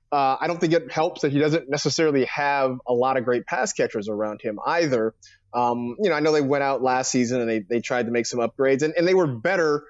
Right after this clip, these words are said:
I think, as a group in twenty twenty-one than they were in twenty twenty. Uh,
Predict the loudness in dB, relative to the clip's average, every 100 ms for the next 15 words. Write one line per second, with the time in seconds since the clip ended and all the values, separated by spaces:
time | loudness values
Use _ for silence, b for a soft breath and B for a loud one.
0 | B B B B _ -4 0 2 2 2
1 | 0 0 2 4 2 -4 _ _ -4 -4
2 | -2 0 0 -2 -2 0 2 2 2 2
3 | 2 2 0 -2 -4 -4 -2 0 2 2
4 | 0 -4 _ _ _ -4 0 2 0